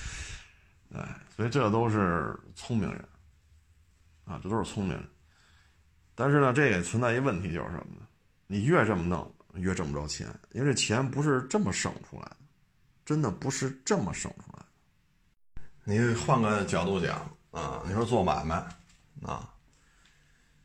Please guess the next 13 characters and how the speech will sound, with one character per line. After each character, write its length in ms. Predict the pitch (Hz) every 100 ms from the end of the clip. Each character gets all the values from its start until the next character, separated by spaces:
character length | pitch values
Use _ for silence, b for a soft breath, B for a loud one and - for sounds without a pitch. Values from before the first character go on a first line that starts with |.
| b _ _ _ _ _
如 80 | -
果 60 | 110
大 100 | 113
家 140 | 113
都 120 | 110
是 80 | 107
来 120 | 101
谈， 440 | 110 98 95 - - _ _ -
是 60 |
吧？ 180 | 101 90
谈 220 | - 101
生 260 | 95 104
意， 100 | 92